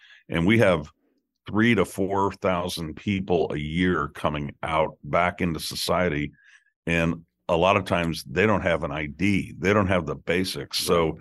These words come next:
Speaker 1: uh, those nuts and bolts, uh, a-, actions that we're taking would help that. And of course, um,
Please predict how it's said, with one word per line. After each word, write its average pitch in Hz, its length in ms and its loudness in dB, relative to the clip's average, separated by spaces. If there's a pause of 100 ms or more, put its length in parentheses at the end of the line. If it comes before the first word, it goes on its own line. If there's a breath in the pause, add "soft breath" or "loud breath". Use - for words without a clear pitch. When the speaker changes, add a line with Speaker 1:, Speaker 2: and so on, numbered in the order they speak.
(640 loud breath)
Speaker 1:
uh, 76 100 -6 (180)
those 82 320 2
nuts 98 300 2
and 76 160 0
bolts, 92 460 0
uh, 80 360 0 (120)
a-, - 220 -6
actions 87 500 -2
that 76 140 -2
we're 78 100 -2
taking 80 580 -2 (220)
would 85 200 2
help 95 280 2
that. 76 220 0
And - 80 -6
of 80 120 -8
course, 95 440 2 (540)
um, 85 600 2